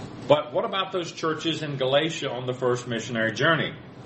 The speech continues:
Well, that's what happens in verse thirty-six of chapter fifteen. Sometime later, Paul said to Barnabas, "Let's go back and visit the believers in all the towns where we preach the word of the Lord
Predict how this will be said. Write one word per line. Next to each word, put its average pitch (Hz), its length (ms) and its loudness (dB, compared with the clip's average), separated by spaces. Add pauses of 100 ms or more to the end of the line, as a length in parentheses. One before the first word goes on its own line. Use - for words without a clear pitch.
(400)
Well, 131 80 8
that's 165 200 10
what 156 140 8
happens 139 380 0
in 127 120 -6
verse 120 240 2
thirty-six 123 640 0
of 127 100 -6
chapter 104 320 2
fifteen. 98 440 -4
Sometime 160 480 4
later, 139 280 4
Paul 151 260 4
said 147 200 0
to 131 60 0
Barnabas, 104 540 0 (440)
"Let's 190 240 6
go 220 160 10
back 143 400 2
and 139 180 -6
visit 190 340 2
the 180 80 -2
believers 131 580 2 (160)
in 113 120 -2
all 151 260 8
the 220 80 4
towns 110 640 -4 (460)
where 147 100 8
we 143 140 6
preach 185 420 -2
the 175 100 0
word 156 260 6
of 202 60 4
the 208 60 4
Lord 107 520 4